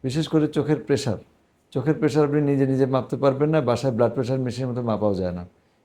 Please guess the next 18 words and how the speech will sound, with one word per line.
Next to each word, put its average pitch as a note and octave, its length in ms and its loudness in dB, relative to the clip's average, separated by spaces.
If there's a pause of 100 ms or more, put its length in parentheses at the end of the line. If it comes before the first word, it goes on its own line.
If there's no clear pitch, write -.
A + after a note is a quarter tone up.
এটা A#2+ 180 -2
ডাক্তারের A#2 360 -2
কাছে A#2 180 -6
যেতে G#2 240 -4
হবে। F2 260 -8 (420)
চোখের C3+ 220 -2
প্রেশার C#3+ 300 0
বাড়লে A#2+ 300 2
নিজে B2+ 240 2
নিজে A#2+ 180 0
বুঝতে A2 280 -6
পারবেন C3 280 0
না, E3 100 -2
কিন্তু D3+ 240 -10
চোখের B2 240 -6
নার্ভ A2 280 -2
ড্যামেজ F#2+ 300 0
হবে E2 160 -10